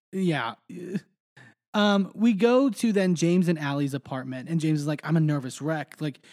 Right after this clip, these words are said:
you know, it scares me how people can do this." And he's like, "I'm not even mad at Raquel. I'm mad at Tom Sandoval." And in his confessional, James is like, "Sandoval's the definition of a backstabber.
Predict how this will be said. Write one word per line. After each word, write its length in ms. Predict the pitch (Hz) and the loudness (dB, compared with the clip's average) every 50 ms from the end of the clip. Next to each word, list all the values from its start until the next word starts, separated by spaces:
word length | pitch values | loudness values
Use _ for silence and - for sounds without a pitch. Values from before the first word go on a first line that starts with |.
| - - - | -20 -12 -2
you 100 | - 165 | -2 0
know, 60 | 160 165 | 0 0
it 80 | - | -4
scares 420 | - - - 180 165 175 185 151 160 | -8 -6 -4 -2 2 2 2 2 2
me 80 | 165 | 0
how 120 | 143 147 139 | 0 0 -4
people 260 | - 156 143 - 139 | -4 -6 -6 -6 -8
can 160 | - - 135 127 | -6 -4 -6 -4
do 220 | 120 131 143 151 | -2 -2 -2 -2
this." 300 | 135 131 123 117 - - _ _ _ _ _ _ - | -2 -4 -10 -12 -14 -18 _ _ _ _ _ _ -2
And 120 | 180 180 | 2 4
he's 120 | 185 170 | 4 4
like, 140 | 175 165 - - | 2 -4 0 2
"I'm 80 | 185 190 | 4 4
not 120 | 220 240 | 6 6
even 260 | 240 226 202 175 170 | 6 6 6 4 4
mad 220 | 165 160 175 185 185 | 4 2 2 0 0
at 80 | 160 151 | -2 -4
Raquel. 340 | 147 - - - 202 170 | -6 -6 -4 -4 -4 -2
I'm 200 | 156 147 156 151 | 0 0 2 2
mad 220 | 156 160 170 190 190 | 2 2 2 0 0
at 120 | 185 - | -2 -6
Tom 240 | - - 160 156 147 | -8 -6 -2 -2 -2
Sandoval." 720 | - - 160 165 175 170 151 127 127 120 113 - - - _ _ _ _ _ _ - - | -4 -2 -2 0 0 0 0 -2 -6 -10 -10 -10 -16 -20 _ _ _ _ _ _ -12 -2
And 120 | 190 180 185 | 0 4 4
in 100 | 190 196 | 6 4
his 140 | 196 175 - | 4 2 0
confessional, 380 | 185 156 175 165 151 156 151 | -2 -2 0 -2 -2 -2 -4
James 160 | 139 151 151 | -2 -2 -2
is 60 | 143 143 | -2 -2
like, 120 | 139 131 127 135 _ _ _ _ | -4 -8 -12 -18 _ _ _ _
"Sandoval's 420 | - - 208 226 254 254 247 226 | -6 -2 -2 0 2 2 0 0
the 100 | - 196 | 0 -2
definition 720 | 156 - - 175 170 170 196 180 165 160 151 - - 160 151 | -4 0 0 -2 0 0 0 0 0 0 -2 -2 -2 -4 -4
of 120 | 151 143 135 | -4 -6 -10
a 60 | 131 | -10
backstabber. 800 | - - 147 131 135 139 - - - 143 123 120 - - - - | -10 -6 -6 -4 -4 -6 -8 -10 -8 -8 -8 -8 -10 -12 -18 -18